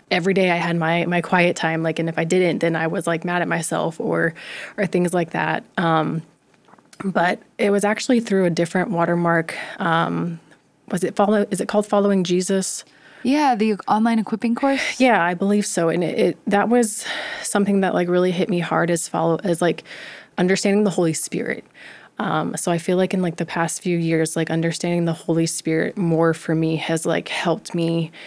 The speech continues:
Speaker 1: continue to grow in my faith and understanding that, like, all of that stuff is good stuff. And, like, I do need to, like, practice those disciplines of, of reading my Bible and, and having a quiet time each day, praying and doing all those things. But it's not me who does those things. It's, like, through the Spirit,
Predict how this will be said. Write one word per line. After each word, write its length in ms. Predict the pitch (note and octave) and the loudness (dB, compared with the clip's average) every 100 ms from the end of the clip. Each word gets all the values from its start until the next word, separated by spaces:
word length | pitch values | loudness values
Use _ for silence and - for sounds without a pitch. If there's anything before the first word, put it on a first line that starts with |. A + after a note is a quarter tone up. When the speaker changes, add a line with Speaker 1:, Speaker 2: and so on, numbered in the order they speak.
| - | -6
Speaker 1:
continue 460 | F#3 E3 G3 G3 F3+ | -2 0 4 4 4
to 140 | F3+ | 2
grow 220 | E3 E3 | 4 4
in 80 | E3 | 4
my 120 | D#3+ | 0
faith 280 | D#3+ E3+ D#3+ | 0 0 0
and 120 | E3 | 0
understanding 600 | E3 E3+ E3 E3+ E3+ E3+ | 0 0 -2 0 2 2
that, 160 | E3+ E3+ | 0 2
like, 300 | E3 D#3+ - - - - - _ | 0 0 -4 -16 -16 -16 -20 _
all 180 | F#3 G3+ | 4 4
of 60 | G#3+ | 4
that 180 | A3+ | 2
stuff 260 | - G3 F3 | 0 -2 -2
is 140 | E3+ | -2
good 200 | - E3 | -2 -2
stuff. 360 | D#3+ - D#3+ - | -2 -4 -6 -4
And, 100 | E3 | -4
like, 160 | E3 E3+ | -2 -2
I 120 | E3 | -4
do 300 | D#3 E3+ E3+ | 0 2 2
need 220 | E3+ E3 | 2 0
to, 100 | E3+ | 0
like, 180 | E3 D#3+ | 0 0
practice 400 | - D#3+ - E3 | 0 0 0 -2
those 160 | E3+ D#3+ | -2 -2
disciplines 600 | D#3+ E3 D#3 E3 D#3+ E3 | -4 -4 -4 -2 -2 0
of, 220 | E3 E3 | -2 0
of 220 | F3+ F3 | -2 0
reading 300 | F3+ F3 F3 | 2 2 2
my 120 | E3+ | 0
Bible 520 | E3 F3 E3 E3+ E3 | 0 -2 2 4 4
and, 260 | C#3 - - | 2 0 -2
and 120 | E3+ | -2
having 360 | E3+ F3 F3 F3 | -2 -2 0 -2
a 60 | |
quiet 360 | E3 D#3+ D#3 D3+ | -2 0 0 0
time 240 | - E3 | -4 -2
each 160 | E3 - | -2 -2
day, 220 | E3+ E3 | -2 0
praying 600 | E3 - F3+ F3 E3 E3 | -2 -2 0 2 2 0
and 120 | E3 D#3+ | 0 0
doing 220 | E3+ E3+ | 0 0
all 80 | D#3+ | -2
those 220 | E3 E3 | -4 -6
things. 260 | - D#3+ - | -4 -4 -2
But 160 | E3 | -2
it's 200 | E3 - | -2 -2
not 340 | F3 F3+ F3+ - - - - - | -2 0 -2 -6 -16 -16 -18 -4
me 280 | F#3 G#3+ G#3 | 2 4 4
who 180 | E3+ F3+ | 2 0
does 300 | E3+ E3 D#3+ | 2 0 0
those 240 | D#3+ E3 | -2 -2
things. 280 | - E3 D#3+ | -2 -2 -2
It's, 180 | E3 - | -4 -2
like, 160 | E3+ - | -4 -2
through 200 | F#3 E3+ | -4 -2
the 100 | D#3+ | -4
Spirit, 680 | - - D#3+ D#3+ D#3 - | -6 -4 0 2 0 -4